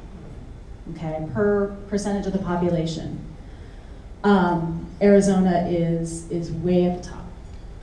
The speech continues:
So I would be remiss if I, um, missed a chance to put this in the context of what we've seen in the past few months in this country, because it's on a lot of people's minds, and I think it actually does provide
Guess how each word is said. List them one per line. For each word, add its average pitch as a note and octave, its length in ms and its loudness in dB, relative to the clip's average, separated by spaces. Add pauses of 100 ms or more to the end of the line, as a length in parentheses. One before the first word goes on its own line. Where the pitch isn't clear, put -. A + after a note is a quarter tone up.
(260)
So B3 600 6
I B3+ 280 4
would C#4 280 2
be - 140 -4
remiss - 840 2 (480)
if A3 500 4
I, G#3+ 680 6
um, G3+ 320 4
missed A#3+ 240 4
a - 40 -4
chance G#3+ 320 -2
to - 60 -2
put A#3 300 4
this - 560 2 (220)
in G#3+ 360 6
the G#3 120 2
context G#3+ 600 0
of G3+ 360 0
what G#3 300 8
we've G3+ 200 2
seen F3 640 -4
in F3+ 120 0
the F3 80 0
past D#3+ 580 -2
few F3 120 -4
months - 400 -6
in B2+ 80 -10
this B2+ 160 -8
country, - 380 -12 (500)
because G3+ 300 2
it's G#3+ 100 -4
on A3+ 140 4
a G#3+ 40 6
lot G#3+ 220 6
of - 80 -2
people's A3+ 260 0
minds, A3 280 2
and G#3 100 0
I G#3 60 2
think A3 160 0
it - 140 0
actually A3+ 440 -2
does G3 480 4
provide F3 800 0